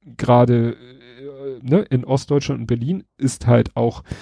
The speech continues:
oder hauptsächlich von der Roten Armee, und die Rote Armee war halt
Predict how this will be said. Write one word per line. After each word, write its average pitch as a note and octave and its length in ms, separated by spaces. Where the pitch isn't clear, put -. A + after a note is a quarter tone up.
oder A2 300
hauptsächlich A#2 480
von A2 120
der A2 140
Roten A#2 440
Armee, A2 440
und A#2+ 180
die A#2 60
Rote A#2 420
Armee A2 480
war G#2+ 380
halt A2 360